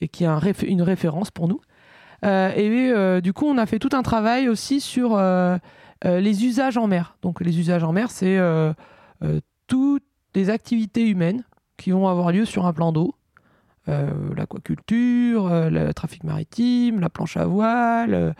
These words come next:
euh, tout ce qu'on peut faire de manière récréative ou professionnelle, la pêche, et cetera. Euh, et du coup, euh, on a fait, euh, une étude où on a été regarder, euh, sur les bateaux y-,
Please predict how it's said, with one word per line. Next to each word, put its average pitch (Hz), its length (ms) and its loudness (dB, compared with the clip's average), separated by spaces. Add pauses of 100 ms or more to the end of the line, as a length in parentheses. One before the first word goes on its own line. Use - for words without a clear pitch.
(560)
euh, 180 160 0
tout 285 140 -2
ce - 60 -10
qu'on 220 140 -4
peut 208 140 0
faire 220 320 0
de 196 80 -2
manière 180 340 0
récréative 220 800 0
ou 185 60 -6
professionnelle, 165 720 -2
la 151 120 -2
pêche, - 320 -8
et - 80 -10
cetera. - 360 -14 (760)
Euh, 185 380 2
et 202 100 0
du 196 160 0
coup, 311 240 -2 (300)
euh, 196 380 2
on 196 280 2
a 196 140 2
fait, 262 360 0
euh, 185 680 2
une 185 440 0
étude 311 480 -2 (400)
où 226 80 0
on 226 240 2
a 202 120 2
été 226 260 0
regarder, 202 400 0
euh, 262 500 2
sur 262 220 -2
les 254 100 2
bateaux 220 300 0
y-, 302 160 0